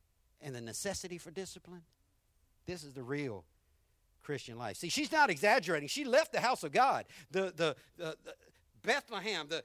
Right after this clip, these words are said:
the place of fullness and feeding and bread, eternal. She left, Bethlehem's in Judah, the house of praise where people are worshiping God. She had a husband.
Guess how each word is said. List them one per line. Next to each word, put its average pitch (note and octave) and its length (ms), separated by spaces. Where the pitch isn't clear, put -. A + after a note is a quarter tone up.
the F#3+ 120
place C#4 340
of G3+ 120
fullness D4+ 500
and G3 240
feeding C#4 540
and F#3 280
bread, C#4 560
eternal. B3+ 720
She C#4+ 220
left, C#4 220
Bethlehem's D4+ 580
in G#3+ 140
Judah, E4 560
the A#3 140
house D#4 340
of A3+ 200
praise E4+ 640
where A3+ 180
people E4 400
are A3+ 120
worshiping C4+ 680
God. D4+ 460
She F#4+ 200
had D4+ 200
a G#3 80
husband. D4+ 560